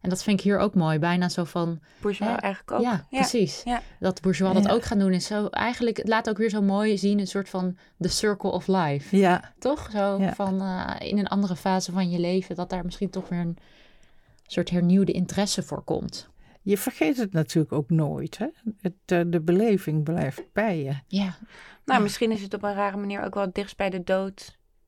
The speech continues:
Speaker 2: dat je in
Speaker 3: Ja.
Speaker 2: levende
Speaker 3: Ja.
Speaker 2: variant komt. Of tenminste, heb ik wel ervaren, een soort zo'n grote overgave,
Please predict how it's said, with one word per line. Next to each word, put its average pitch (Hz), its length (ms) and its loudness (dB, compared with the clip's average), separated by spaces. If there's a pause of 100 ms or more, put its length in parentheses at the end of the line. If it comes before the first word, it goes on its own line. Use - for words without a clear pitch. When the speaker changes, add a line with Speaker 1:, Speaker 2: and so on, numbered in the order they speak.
(240)
Speaker 2:
dat 190 220 -2
je - 100 -4
in 196 260 0
Speaker 3:
Ja. 226 160 4
Speaker 2:
levende 202 440 2
Speaker 3:
Ja. 185 160 2 (180)
Speaker 2:
variant 202 600 -4
komt. 170 460 -2 (540)
Of 185 80 -14
tenminste, 202 340 -4
heb 190 320 2
ik - 300 -20 (180)
wel 190 300 2
ervaren, 202 460 2
een 190 80 -2
soort 185 320 -8
zo'n 233 600 0
grote 214 340 -2
overgave, 208 800 -2